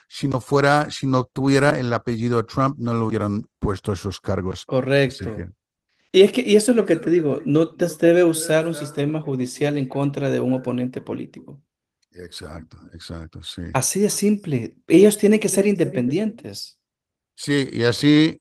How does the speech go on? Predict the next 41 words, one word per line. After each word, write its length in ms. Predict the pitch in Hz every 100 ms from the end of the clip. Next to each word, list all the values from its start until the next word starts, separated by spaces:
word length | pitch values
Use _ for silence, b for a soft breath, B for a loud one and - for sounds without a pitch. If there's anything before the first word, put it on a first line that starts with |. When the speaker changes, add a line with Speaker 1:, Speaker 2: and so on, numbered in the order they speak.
| -
Speaker 1:
nos 260 | 123 123 110
ven 420 | 123 123 120 117 _
los 220 | 110 110
demás 360 | 104 110 117 113
de, 240 | 104 98
de, 440 | 95 98 95 92 87
del 400 | - - 85 90
mundo 640 | 87 87 113 123 107 110
como, 520 | 117 104 107 107 107 - _ _ _ _ _ -
eh, 260 | 107 92 -
aquellos 460 | 69 92 101 92 151
Speaker 2:
¿Qué 60 |
está 200 | 147 180
Speaker 1:
países 160 | 180 -
Speaker 2:
pasando 200 | 190 190
Speaker 1:
que 40 | 160
Speaker 2:
en 40 |
Speaker 1:
son, 80 | 131
Speaker 2:
el, 260 | - -
Speaker 1:
y, 40 | 110
Speaker 2:
que 140 | 127
Speaker 1:
sí, 500 | - 151 151 123 113 -
una 80 | 123
Speaker 2:
siempre 260 | 123 127 190
han 100 | -
sido 220 | 196 -
Speaker 1:
república 260 | 170 147 127
Speaker 2:
lo-, 0 |
los 80 | 127
Speaker 1:
banana, 260 | 139 139 165
Speaker 2:
líderes, 360 | 202 156 120 123
Speaker 1:
sí. 280 | 107 101 _ _ _
Speaker 2:
siempre 320 | - 151 180
han 60 | 175
sido 220 | 185 180
los 160 | 156
líderes, 520 | 139 156 185 170 165 131 131
líderes 400 | 139 180 175 156
en 80 | 135
la 80 |
democracia? 680 | 120 110 120 269 254 - 131